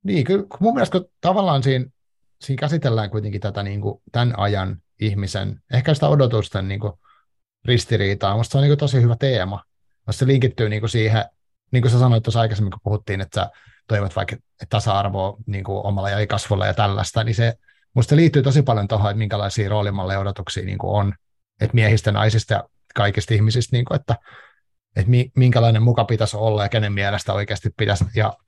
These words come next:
ja, niinku, mitkä ne omat ikään kuin arvot oikeasti on, V S se, että mitä odotuksia muilla on, niin semmoisen miettiminen, mut silleen, niinku, överillä ja huumoristisella tavalla ehkä kuitenkin, niin sit se,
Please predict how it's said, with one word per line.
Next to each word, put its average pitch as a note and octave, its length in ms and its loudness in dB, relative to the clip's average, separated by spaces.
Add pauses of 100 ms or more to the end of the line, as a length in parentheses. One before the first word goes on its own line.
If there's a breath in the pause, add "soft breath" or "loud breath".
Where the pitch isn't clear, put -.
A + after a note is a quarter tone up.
ja, A2 100 2
niinku, A2 460 0
mitkä A#2 260 2
ne A2 100 2
omat A#2 240 0 (260)
ikään A2 160 2
kuin A2+ 140 0
arvot A2 300 0
oikeasti G#2 380 -6
on, G2 320 -2
V G#2 220 0
S - 100 -6
se, G2 120 -4
että G2 120 -6
mitä G#2 160 -2
odotuksia G#2 520 -4
muilla A#2 260 2
on, A#2 80 0
niin A#2+ 120 -2 (640)
semmoisen A#2+ 480 2 (100)
miettiminen, G#2+ 640 -2
mut A#2+ 140 2
silleen, C3 260 4
niinku, C3 320 2 (1040)
överillä B2+ 380 4
ja G#2+ 140 2
huumoristisella A2+ 580 -2
tavalla G#2+ 420 -2
ehkä - 200 -8
kuitenkin, B2 420 -6
niin A#2+ 80 -4
sit A2+ 180 -8
se, B2+ 80 2